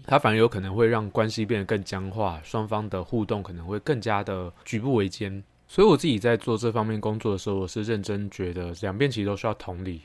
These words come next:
两边其实都是遇到困境，我们其实多花点时间去关注彼此遇到的困难，我们彼此遇到的困境，而不是去专注于对方此时此刻做的行为有多么不对。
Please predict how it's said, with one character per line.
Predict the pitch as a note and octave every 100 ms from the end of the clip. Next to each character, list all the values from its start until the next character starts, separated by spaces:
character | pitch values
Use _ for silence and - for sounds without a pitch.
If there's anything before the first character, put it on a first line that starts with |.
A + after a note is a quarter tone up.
| _
两 | G#2 F#2+
边 | A#2 B2
其 | -
实 | F#2+
都 | G2+
是 | - G#2
遇 | G2+
到 | G2+ G2
困 | - G2+
境， | F2+ G2 F2+ F#2
我 |
们 | G2+ G2
其 | F#2+ G#2
实 | G2+ A2 A2+
多 | - C#3
花 | C#3+
点 | C3+ F#2+
时 | - F#2+
间 | E2+ G2
去 | G2 G#2+
关 | G2+ G2+
注 | G2+ G#2+ F#2+ - _ _ -
彼 | A#2
此 | B2 G2+
遇 | G2
到 | G#2+
的 | A2
困 | - - G#2+
难， | F#2 E2 D#2+ _ _ _ _
我 | -
们 | G2+ G2
彼 | A#2
此 | -
遇 | G2
到 | G#2+
的 | F#2
困 | - A#2
境， | F#2+ A2 E2 - _ _ _
而 | A2+
不 | G#2
是 | G2+ A2
去 | - B2 G#2 G2 F#2
专 | - D3
注 | C#3+ C3
于 | G2+
对 | F#2+ A2
方 | G2+ G#2 G#2 - _ _ _ _ -
此 | - A2
时 | A#2+
此 | - A2 G2
刻 | - G#2+
做 | - A2+
的 |
行 | G2 - G2
为 | G2
有 |
多 | F#2 G2+
么 | G2
不 | -
对。 | - A#2 F2+